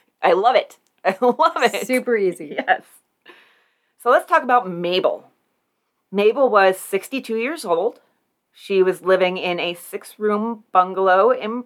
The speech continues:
Speaker 1: Burbank. I actually found this house on Zillow today.
Speaker 2: Oh.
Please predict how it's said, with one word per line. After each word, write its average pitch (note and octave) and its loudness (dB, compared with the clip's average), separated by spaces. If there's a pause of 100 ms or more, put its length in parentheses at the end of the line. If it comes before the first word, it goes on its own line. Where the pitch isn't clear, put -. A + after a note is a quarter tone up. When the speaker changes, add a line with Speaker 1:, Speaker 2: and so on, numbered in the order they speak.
Speaker 1:
Burbank. F#3 0 (500)
I G#3 0
actually A#3 -2 (180)
found G3 -6
this G#3 -2
house G3+ -4
on F#3+ 0
Zillow F3+ -2
today. E3+ -8 (320)
Speaker 2:
Oh. A3+ 2